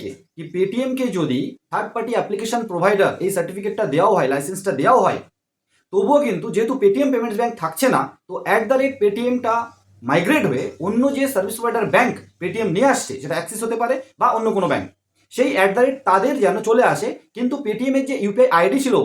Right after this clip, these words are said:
কোটি কোটি ইউজারদের, সেই ইউপিআই আইডিটা যেন সুরক্ষিত থাকে, এইভাবে মাইগ্রেট করা হোক। মানে ক্লিয়ার, at the rate Paytm থাকছে না, কিন্তু ইউপিআই আইডিটা থাকবে, আর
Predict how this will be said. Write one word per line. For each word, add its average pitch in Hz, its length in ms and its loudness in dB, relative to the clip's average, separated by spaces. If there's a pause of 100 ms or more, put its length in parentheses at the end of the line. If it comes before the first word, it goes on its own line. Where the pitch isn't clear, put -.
(520)
কোটি 247 240 0
কোটি 277 240 0
ইউজারদের, 180 440 2 (280)
সেই 254 160 -2 (680)
ইউপিআই 294 380 2
আইডিটা 202 300 4
যেন 185 120 2 (300)
সুরক্ষিত 185 360 -4 (120)
থাকে, - 200 -2 (300)
এইভাবে 240 380 2
মাইগ্রেট 165 340 0
করা 226 160 4
হোক। 269 100 2 (440)
মানে 196 180 2 (320)
ক্লিয়ার, 262 280 2 (140)
at 175 100 2
the 226 100 2
rate 233 160 -4
Paytm 254 360 2
থাকছে - 260 -4
না, 151 60 -4 (200)
কিন্তু 196 160 -6 (120)
ইউপিআই 247 280 4 (120)
আইডিটা 202 340 4
থাকবে, 147 240 -2 (220)
আর 151 60 0